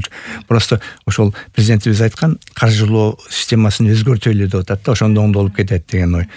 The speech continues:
Ошондуктан ме-, мен үчүн бул өтө жакын тема. Ошол мен көрсөтүп аткан он жылдан бери, он беш жылдан бери айтып келаткан ка-, жогорку кеңешке шайлоо болгондо, президенттик шайлоолордо мен дайыма пресс-конференция айтып жүрөм. Айланайындар, ошонго өтө беличи. Мына көрүнүп, көрү-, финансисттер деле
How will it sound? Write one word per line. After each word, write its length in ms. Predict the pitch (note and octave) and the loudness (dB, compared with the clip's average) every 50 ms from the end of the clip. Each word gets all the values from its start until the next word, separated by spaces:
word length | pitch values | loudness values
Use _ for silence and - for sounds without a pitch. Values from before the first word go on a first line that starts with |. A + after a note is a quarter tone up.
| - - - - - | -20 -20 -16 -8 -6
Ошондуктан 560 | - - A2+ A2 A2 G2+ - - C#3 C3+ B2+ - - - - - _ - | 0 2 2 2 2 2 0 0 0 0 0 -2 -8 -18 -18 -20 _ -2
ме-, 260 | - G#2 A2 A2 A2 G#2+ | 0 2 2 2 2 2
мен 260 | A#2 A#2 A#2 A#2+ A2+ | 2 2 2 2 2
үчүн 160 | - - A2+ A2+ | 0 0 -2 0
бул 160 | B2+ A2 A#2+ | 0 0 0
өтө 160 | A#2 - C#3+ | 0 0 0
жакын 380 | A2 A2 B2+ A#2+ - C#3 B2+ G#2+ | 0 2 0 0 2 0 0 0
тема. 400 | - A#2+ A2 B2 C#3 F3 A3 A3 _ _ _ - - | 0 0 2 2 2 0 -2 -4 _ _ _ -10 -8
Ошол 180 | - - A#2+ | -2 0 2
мен 240 | G#2 G#2+ A2 A2 G#2 | 2 4 4 2 2
көрсөтүп 400 | G2+ G#2 G2+ - A2 G2+ G2 A2+ | 2 0 0 0 -2 0 0 -2
аткан 280 | A2 - - A#2+ G#2+ G#2 | -2 -2 -2 0 2 2
он 160 | A2 A#2 C3 C3 | 2 2 2 2
жылдан 280 | C3+ C#3 C#3 C#3 C3+ | 2 2 2 2 2
бери, 120 | C3 B2 B2 | 0 0 0
он 120 | B2 B2 | 0 0
беш 160 | A#2+ A#2 - - | 0 0 -2 -2
жылдан 220 | G#2+ G#2+ A2 G#2+ | -2 -2 -2 -2
бери 180 | G#2 G#2 G#2+ A2 | -2 -2 -2 -2
айтып 160 | G2+ - - | -4 -2 -2
келаткан 400 | G#2+ G2+ G2+ - - G2+ G2+ G2 | -2 -2 -2 -4 -6 -6 -6 -6
ка-, 320 | - - - A2+ B2+ C3+ - - - - - - - - - | -6 -4 -2 -2 -2 -2 -4 -8 -12 -12 -12 -14 -10 -2 0
жогорку 480 | F#2+ F#2 G2 A2 A#2 A#2+ A2+ - C3 | 2 4 4 4 4 2 0 0 0
кеңешке 240 | B2 A#2+ G2+ - A#2+ | 0 0 0 0 -2
шайлоо 380 | - - - A#2+ B2 B2+ B2 A#2+ | -4 -2 0 0 2 2 2 2
болгондо, 420 | A#2+ A#2 A2+ A2+ A#2 A#2 A#2 G#2+ | 0 0 0 0 0 0 0 -2
президенттик 460 | - A2+ G#2+ A2 G#2+ B2+ A#2 G#2+ - | -2 -2 -2 0 2 0 0 0 -2
шайлоолордо 600 | - - B2 A#2+ A#2+ A#2 A2+ A#2 A2+ A2 A2 A#2 | -2 0 0 2 2 2 2 2 0 0 0 0
мен 280 | G#2+ A2 G#2+ G#2+ A2 C3 | 0 0 0 0 -2 -2
дайыма 300 | A2+ A2 A2 G#2+ G2+ G2 - | -2 0 0 0 0 0 -2
пресс-конференция 760 | - A2 G2+ - - - G#2 F2+ - F#2 G2 F#2 - - G2 F2+ | -2 -2 -2 -2 0 -2 -2 0 0 -2 -2 -2 -2 -2 -2 0
айтып 300 | F#2+ G#2 G#2 - G#2+ G#2 | 0 0 0 0 0 0
жүрөм. 240 | A#2 C3 C#3 C3+ - - - - - - - | 2 2 2 0 -2 -10 -20 -20 -16 -8 -2
Айланайындар, 540 | G2+ G#2+ A2 A2 A2 A2 A2 G#2+ G2 F#2 F2 | 0 2 2 4 4 4 2 2 0 0 -2
ошонго 260 | - - A#2 A2+ A2 A2+ | -2 0 2 2 2 2
өтө 200 | - C3+ C3+ D3 | 2 2 2 2
беличи. 320 | F3+ A3+ - - - - _ _ _ _ _ _ _ _ _ _ | 0 0 -2 -6 -12 -12 _ _ _ _ _ _ _ _ _ _
Мына 220 | A3 - G#2 G2+ G2+ | -2 0 2 2 4
көрүнүп, 320 | G#2+ B2 C3+ D3+ E3 D#3 B2+ | 4 4 4 4 2 2 2
көрү-, 260 | B2+ B2 G2+ F#2+ F#2+ - | 0 -2 -2 -4 -4 -2
финансисттер 380 | - C3+ D3+ D3 - - E3 C#3+ | 0 0 0 0 -2 -2 -2 0
деле 200 | C3+ C#3+ C#3 | 0 2 2